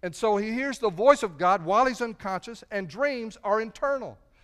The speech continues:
Now, if you have dreams that are external, come see me after service. But dreams only happen on the inside. And that's also true of impressions and thoughts and things that come to mind and, and the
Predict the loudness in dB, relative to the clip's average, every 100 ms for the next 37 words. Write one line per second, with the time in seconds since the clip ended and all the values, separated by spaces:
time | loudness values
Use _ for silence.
0 | _ -2 -2 0 0 2 0 -4 -4 -4
1 | 2 2 0 -2 -2 -2 -6 -8 -10 -8
2 | -8 -4 -4 -4 -8 -6 -4 -4 -10 -14
3 | _ _ _ _ _ _ _ _ _ _
4 | _ _ _ _ _ _ _ -12 -4 -4
5 | -2 -2 -2 -2 -2 -2 -2 -4 -6 -6
6 | -6 -6 -6 -4 -4 -4 -8 _ _ -4
7 | -2 -2 -2 0 0 -2 -6 -4 -4 -8
8 | -4 0 0 -4 -12 -12 -14 -4 0 0
9 | -2 -12 -6 -6 -6 -10 -8 -6 -6 -6
10 | -2 -2 -2 -6 -14 _ _ -8 -8 -8
11 | -8 -4 -4 -4